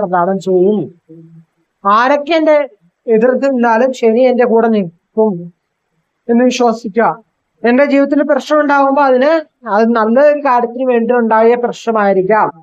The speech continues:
എന്ന് ചിന്തിക്കുക. അല്ല, അതിന് വലുതെന്ത് വരാൻ നിന്നതാണ്, അതിനെ എന്താണ്, എന്റെ കാഠിന്യം കുറയ്ക്കാൻ ശനി സഹായിച്ചതാണ് എന്ന് ചിന്തിക്കുക. പൂർണ്ണമായിട്ടും നിങ്ങൾക്ക് എന്ത് ചെയ്യാം, ഈ ഒരു, ആ, നാലര മാസം നിങ്ങൾക്ക്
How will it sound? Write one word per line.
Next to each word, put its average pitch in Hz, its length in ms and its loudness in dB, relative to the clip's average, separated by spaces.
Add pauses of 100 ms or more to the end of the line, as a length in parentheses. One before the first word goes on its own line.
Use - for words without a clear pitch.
(760)
എന്ന് 254 220 4
ചിന്തിക്കുക. 226 440 0
അല്ല, 226 200 2
അതിന് 269 360 0
വലുതെന്ത് 277 460 2
വരാൻ 262 320 2
നിന്നതാണ്, 233 500 0 (100)
അതിനെ 202 240 -4 (580)
എന്താണ്, 214 300 0 (380)
എന്റെ 240 220 0
കാഠിന്യം 233 500 0
കുറയ്ക്കാൻ 269 340 -2 (100)
ശനി 240 200 0 (120)
സഹായിച്ചതാണ് 202 840 -2 (140)
എന്ന് 180 200 -6
ചിന്തിക്കുക. 165 380 -6 (840)
പൂർണ്ണമായിട്ടും 240 720 0
നിങ്ങൾക്ക് 220 240 -4
എന്ത് 220 120 -4
ചെയ്യാം, 196 180 0 (560)
ഈ 226 120 0
ഒരു, 233 100 0 (320)
ആ, - 20 -4 (300)
നാലര 208 280 0 (120)
മാസം 196 280 -6 (400)
നിങ്ങൾക്ക് 190 320 -2